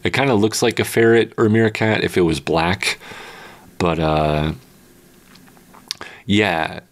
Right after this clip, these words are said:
the, the story largely revolves around the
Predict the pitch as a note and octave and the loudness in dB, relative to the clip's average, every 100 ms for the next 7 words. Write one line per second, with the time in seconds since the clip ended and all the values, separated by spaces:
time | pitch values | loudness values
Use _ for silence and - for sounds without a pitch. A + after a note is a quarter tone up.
0 | _ - F2+ F#2 F#2 F#2 F#2 F2 - - | _ -6 0 0 2 2 2 0 -2 -8
1 | G2+ F#2 - C3 C#3+ C#3 B2+ F#2+ F#2 F#2 | -4 -2 0 2 4 4 2 2 2 2
2 | F2 F#2+ F2 E2+ E2+ D#2+ E2 D#2+ D2+ - | 2 2 2 0 0 0 2 0 -2 -6
3 | - E2 D#2 D#2+ D#2+ D#2 D2+ D#2 D2 - | -2 -2 0 0 0 0 0 -2 -4 -8
4 | - - - - - - - - F2 E2+ | -16 -20 -20 -20 -20 -20 -20 -8 -4 -2
5 | E2 D#2+ D#2+ D#2 D#2 D#2+ | 0 2 2 2 0 -2